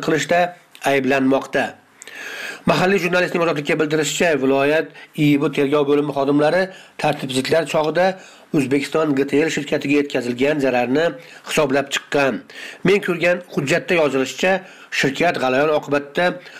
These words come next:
to'rt yuz sakson million so'm zarar ko'rgan, o'n to'qqizta kuzatuv kamerasi sindirilgan, to'qqizta stol ustidagi jihoz va kompyuterlar bilan qo'shib vayron qilingan. O'ttiz uchta konditsioner parchalab tashlangan,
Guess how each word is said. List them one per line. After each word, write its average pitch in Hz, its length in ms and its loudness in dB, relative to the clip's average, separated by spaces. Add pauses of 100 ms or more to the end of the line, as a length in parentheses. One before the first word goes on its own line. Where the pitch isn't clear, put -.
(160)
to'rt 156 220 0
yuz 143 140 -2
sakson 160 380 0
million 127 320 2
so'm 117 140 0 (100)
zarar 151 220 2 (100)
ko'rgan, 160 360 0 (440)
o'n 156 140 2
to'qqizta 160 420 0 (500)
kuzatuv 147 400 2
kamerasi 135 400 0 (120)
sindirilgan, 165 560 0 (460)
to'qqizta - 360 0
stol 160 180 2
ustidagi 151 400 0 (160)
jihoz 165 340 2 (100)
va 170 80 4 (440)
kompyuterlar 156 540 2
bilan 143 240 2
qo'shib 139 240 -2 (100)
vayron 127 300 2
qilingan. 123 360 0 (640)
O'ttiz 143 300 0
uchta - 160 0 (120)
konditsioner 143 440 0 (120)
parchalab 147 420 0
tashlangan, 143 500 0